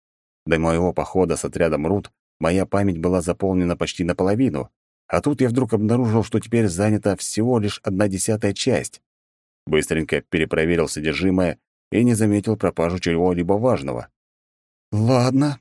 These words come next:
пробормотал себе под нос, открывая самые последние воспоминания. Это было испытание мечей. Как я и думал, запись прекратилась вместе с отключением нейросети.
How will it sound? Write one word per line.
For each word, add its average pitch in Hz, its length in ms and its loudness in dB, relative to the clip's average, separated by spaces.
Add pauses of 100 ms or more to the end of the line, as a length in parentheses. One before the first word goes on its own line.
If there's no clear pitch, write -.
пробормотал 73 540 -2
себе 73 240 -6
под 92 200 0
нос, 78 160 -4 (220)
открывая 87 460 2
самые 80 300 -2
последние 76 400 -2
воспоминания. 73 680 -2 (480)
Это 107 260 2
было 101 260 2
испытание 85 540 -2
мечей. 69 460 -6 (1080)
Как 139 240 0
я 147 140 4
и 131 40 4
думал, 104 540 2 (220)
запись 127 440 0
прекратилась 117 720 0
вместе 104 340 0
с 113 80 -2
отключением 104 640 0
нейросети. 95 800 -2